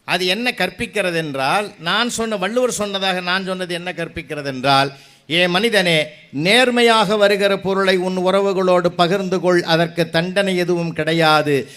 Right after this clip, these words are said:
தவறாக வருகிற பொருளுக்கு தண்டனை உண்டு என்பதனால், அந்த தண்டனை என்னோடு போகட்டும், என் இனத்துக்கு வரவேண்டாம்" என்றுதான்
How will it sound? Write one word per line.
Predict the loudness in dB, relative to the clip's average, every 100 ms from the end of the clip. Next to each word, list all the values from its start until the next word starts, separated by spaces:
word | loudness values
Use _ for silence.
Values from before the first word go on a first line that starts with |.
| -10
தவறாக | -2 0 4 4 4 4
வருகிற | 2 2 0 -2
பொருளுக்கு | 0 0 2 0 0 0 2 0 -6 -4
தண்டனை | -2 0 0 0
உண்டு | 0 -2 -2
என்பதனால், | -2 -2 -2 -2 2 2 2 -4 -6
அந்த | -4 -2
தண்டனை | -2 -4 -2 -2 0
என்னோடு | -2 0 2 2 0
போகட்டும், | 2 2 2 -2 -2 -2
என் | -2 -2
இனத்துக்கு | -2 0 0 -2 -4 -2 0
வரவேண்டாம்" | 2 2 2 0 2 2 4
என்றுதான் | 0 0 2 4 2